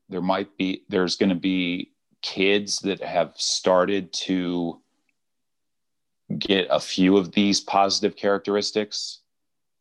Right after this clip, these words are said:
but we're not, we're gonna, we'll probably check out. But that's the other thing that'll happen is you and I are probably part of the first generation where a large number of people will start living to a hundred and thirty or a hundred and forty,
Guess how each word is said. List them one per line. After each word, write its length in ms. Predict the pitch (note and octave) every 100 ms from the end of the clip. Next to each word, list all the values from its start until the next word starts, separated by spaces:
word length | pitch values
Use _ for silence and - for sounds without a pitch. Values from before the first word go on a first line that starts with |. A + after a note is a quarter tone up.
| _ _ -
but 360 | F#2+ F#2+ F#2 -
we're 180 | G#2 G#2
not, 380 | G#2 G2+ G2 -
we're 180 | G2+ A2+
gonna, 320 | A#2+ F#2+ F2 _ -
we'll 160 | G#2+
probably 540 | - B2 A2 F2+ F2+ E2
check 360 | - G2 F2
out. 240 | F#2 E2+ - _ _ _ _
But 120 | B2
that's 220 | C3+ E3+ -
the 120 | A2+
other 160 | B2
thing 260 | A#2+ G#2+ F#2+
that'll 180 | F2 F2
happen 560 | F#2 F2+ F#2 F2+ F2 -
is 720 | F#2+ F2+ F2 - - - - _ _ _
you 320 | F#2 A#2+ C#3+
and 100 | A2
I 240 | G2+ A2
are 160 | F#2+ F2 _ _ _
probably 600 | - A#2 C#3+ D3 A2+ G#2+
part 280 | G2 G#2+ G#2
of 60 | F2+
the 60 |
first 400 | F2 - G2+ -
generation 920 | - F2+ F2 F2+ F2+ - F2+ E2+ E2 - _ _ _
where 300 | F2+ F2+ F2+
a 140 | F2+
large 400 | F2+ F2 G2 F#2+
number 300 | F#2+ F2 F2
of 120 | E2+ -
people 380 | F#2+ - E2+
will 80 | E2
start 280 | E2 F2+ F2
living 360 | F#2 F2 F2 E2+
to 260 | - F2
a 80 | E2+
hundred 360 | F2 E2+ E2 D#2+
and 160 | D2+
thirty 480 | E2+ D#2+ D#2+ D#2+ D#2
or 120 | D#2+
a 60 | D#2+
hundred 360 | - E2+ E2 D2
and 100 | -
forty, 600 | - E2+ E2 D2 C2+